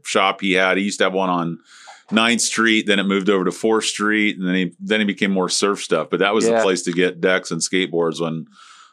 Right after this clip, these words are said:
Speaker 1: I was a kid. And then there was a place in Tyrone Mall. I'm trying to remember what it was called.
Speaker 2: Uh, there was that.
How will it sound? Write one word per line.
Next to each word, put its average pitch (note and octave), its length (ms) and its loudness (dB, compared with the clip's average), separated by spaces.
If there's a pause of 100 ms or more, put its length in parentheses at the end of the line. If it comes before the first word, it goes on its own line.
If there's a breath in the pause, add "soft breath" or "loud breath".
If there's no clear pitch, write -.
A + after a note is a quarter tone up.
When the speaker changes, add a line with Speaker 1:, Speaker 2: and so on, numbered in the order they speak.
Speaker 1:
I F#2 100 0
was F2 140 -2
a E2 40 -6
kid. G2 200 0
And G2+ 80 0
then G#2+ 80 2
there B2+ 100 2
was G#2+ 80 0
a F#2+ 60 -2
place G2+ 320 0
in F2+ 80 -2
Tyrone F#2+ 400 -2
Mall. F2 260 -2
I'm D#2 60 -10
trying F2 160 -6
to E2+ 80 -4
remember E2 260 -4
what D#2+ 140 0
it - 60 -8
was D2+ 120 -12
called. D#2+ 440 -4 (140)
Speaker 2:
Uh, C#3 960 2
there C#3 160 2
was C3 340 -2
that. D3 520 2